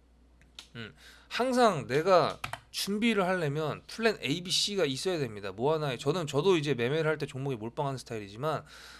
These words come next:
시장을 볼 땐 절대로 한 곳에 제가 확실하다고 말씀드리진 않습니다. 오늘 같은 경우도 만약에 얘가 오늘 마저께 마이너스 육 프로 가 떨어졌으면 오늘 양봉이라고 확신을 할 거예요. 근데 오늘 양봉이라는 확신이 안 들어요, 지금 제가.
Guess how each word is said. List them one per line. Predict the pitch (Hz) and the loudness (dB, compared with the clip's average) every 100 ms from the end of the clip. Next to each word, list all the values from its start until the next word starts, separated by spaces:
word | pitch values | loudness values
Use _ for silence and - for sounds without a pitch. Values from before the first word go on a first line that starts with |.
| - - | -16 -2
시장을 | - 208 269 254 | 2 6 6 6
볼 | 202 | 4
땐 | 160 | 2
절대로 | - 156 190 170 143 117 98 87 - _ _ _ _ | 0 2 2 4 4 4 0 -6 -16 _ _ _ _
한 | - - 226 | -8 -4 0
곳에 | 233 208 180 | -2 0 0
제가 | 127 120 110 | 0 -2 -2
확실하다고 | - - 220 190 160 | 0 0 2 2 0
말씀드리진 | 113 107 135 113 110 | -4 -6 -8 -8 -10
않습니다. | 92 - 104 92 85 - _ _ _ - - - - - | -14 -14 -14 -14 -16 -16 _ _ _ -20 -20 -20 -20 -8
오늘 | 127 180 226 | -2 2 4
같은 | 214 208 | 4 2
경우도 | 202 196 165 160 | 0 -2 -2 0
만약에 | 127 170 170 | 2 2 2
얘가 | 127 131 147 | 2 4 4
오늘 | 113 123 135 | 4 2 2
마저께 | 110 117 143 113 | 2 2 0 -4
마이너스 | 101 131 143 107 | 0 0 0 -6
육 | 123 - | -10 -4
프로 | - 202 | 8 8
가 | |
떨어졌으면 | 190 165 143 131 | 8 4 2 -2
오늘 | 107 139 139 104 | -2 0 0 0
양봉이라고 | 113 147 165 135 - | 0 -2 0 -2 -4
확신을 | - - 220 | 0 2 4
할 | 165 151 | 2 0
거예요. | 110 92 | -4 -4
근데 | 104 127 | -8 -4
오늘 | 113 135 160 160 160 - - - - - - 110 | 0 2 2 0 -4 -18 -20 -20 -20 -20 -12 -4
양봉이라는 | 131 160 156 143 | -2 0 0 0
확신이 | 147 147 104 | -2 -4 -6
안 | 101 117 | -6 -4
들어요, | 113 92 | -4 -4
지금 | 82 90 87 | -8 -14 -20
제가. | 98 87 | -18 -18